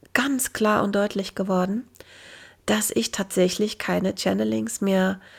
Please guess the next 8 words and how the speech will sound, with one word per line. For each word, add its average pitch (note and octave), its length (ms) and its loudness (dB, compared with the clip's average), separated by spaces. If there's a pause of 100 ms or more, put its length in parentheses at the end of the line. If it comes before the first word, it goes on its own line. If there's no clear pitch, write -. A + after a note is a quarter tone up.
(380)
machen A#3 460 2
kann E3+ 360 2
im F3 120 0
Moment E3+ 640 0 (380)
oder F#3 420 4
etwas G3 380 2
in F#3 280 2
mir, F#3 400 6